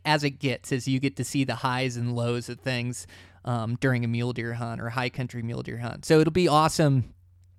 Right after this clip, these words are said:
uh, for me to look back on as well and listen to in the off season. But, um, super stoked. Got some great recordings coming up to you guys, some great Beyond the Grids, and, um, yeah, just some great content while we're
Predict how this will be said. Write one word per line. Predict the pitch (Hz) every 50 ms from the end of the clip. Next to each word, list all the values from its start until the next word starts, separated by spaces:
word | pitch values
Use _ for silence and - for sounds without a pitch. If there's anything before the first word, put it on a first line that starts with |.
| _ _ - - -
uh, | 143 131 123 120
for | - 147
me | 135 143 143
to | 127
look | 120 127 131 -
back | - 120 113 131 - -
on | 127 104 113
as | 113 113 123
well | 120 120 120 123 113 - - - - - - - - -
and | 123 120 117
listen | 120 117 - 131 120
to | - - 127 123
in | 117 113
the | 113
off | 117 117 117 123 -
season. | - 120 - - - - - 120 117 -
But, | 117 117 - - -
um, | 135 123 113 110 120 120 -
super | - - - 208 208 - 185
stoked. | - - - 175 175 175 170 - - - - - -
Got | - 151 139
some | - 139 131
great | - 165 170 175 160
recordings | 151 160 143 - 165 160 156 151 143 -
coming | - 156 143 143 147
up | 160 -
to | - 156
you | 147 143
guys, | 151 143 143 139 139 135
some | - - 123 123
great | - 160 170 180 165 -
Beyond | - 156 156 143 135 143 147 143
the | 135
Grids, | 120 143 139 139 139 139 139 135 131 - - - - - - - - - _ -
and, | - 127 131 131 127 123
um, | 123 120 120 117 113 117 117 117 - - - - - - _ _ _ -
yeah, | - 139 170
just | 185 143 139 -
some | - 156 143
great | 131 - 139 151 151
content | - - 147 147 160 156 - - 156 170 180 - -
while | 139 127 127
we're | 131 127 127 123 127